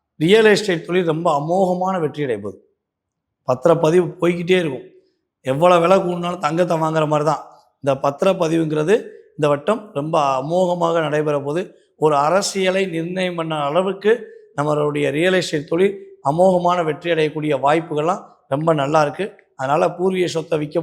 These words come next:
போறேன், அதை செய்ய போறேன், இதை செய்ய போறேன்னு நினைக்கிறவங்க தயவு செய்து இன்னும் இந்த ரெண்டாயிரத்தி இருபத்தாறு இருபத்தேழு கடந்த பிறகு முயற்சி எடுங்க. ஏன்னா நல்ல ரேட்டுக்கு போகும். அவசரப்பட்டு வாங்கிய சொத்தை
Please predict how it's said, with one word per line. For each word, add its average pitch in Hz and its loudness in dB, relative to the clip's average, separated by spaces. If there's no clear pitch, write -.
போறேன், 156 0
அதை 151 2
செய்ய 165 2
போறேன், 160 -2
இதை 160 -2
செய்ய 160 0
போறேன்னு 151 -2
நினைக்கிறவங்க 151 -2
தயவு 156 2
செய்து 165 0
இன்னும் 151 2
இந்த 139 2
ரெண்டாயிரத்தி 165 4
இருபத்தாறு 156 2
இருபத்தேழு 156 0
கடந்த 160 0
பிறகு 160 0
முயற்சி 170 0
எடுங்க. 156 0
ஏன்னா 165 0
நல்ல 147 -2
ரேட்டுக்கு 156 -2
போகும். 160 -4
அவசரப்பட்டு 165 0
வாங்கிய 170 2
சொத்தை 156 -2